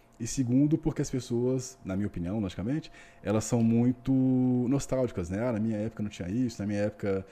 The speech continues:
eh, não tinha esse mimimi e tals." E aí, é, é, é, é importante a gente trazer esse tipo de assunto também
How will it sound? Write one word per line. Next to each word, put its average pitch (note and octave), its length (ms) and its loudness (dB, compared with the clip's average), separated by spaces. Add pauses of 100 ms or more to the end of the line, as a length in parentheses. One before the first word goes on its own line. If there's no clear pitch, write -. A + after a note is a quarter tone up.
(200)
eh, F2+ 140 -6
não G2 80 -2
tinha G#2 140 -8
esse - 120 -10
mimimi G#2 440 0
e - 20 -4
tals." G2+ 400 -6 (320)
E G#2+ 100 2
aí, A#2 540 4 (220)
é, G#2+ 580 0 (100)
é, F2+ 140 -4 (140)
é, F#2 340 -2 (460)
é G#2 100 -2
importante C3 580 2
a A2 40 -4
gente A2+ 200 -4
trazer G2+ 260 -2
esse G#2+ 100 -8
tipo G#2 200 -12
de A2 80 -4
assunto - 360 -8
também B2+ 400 -2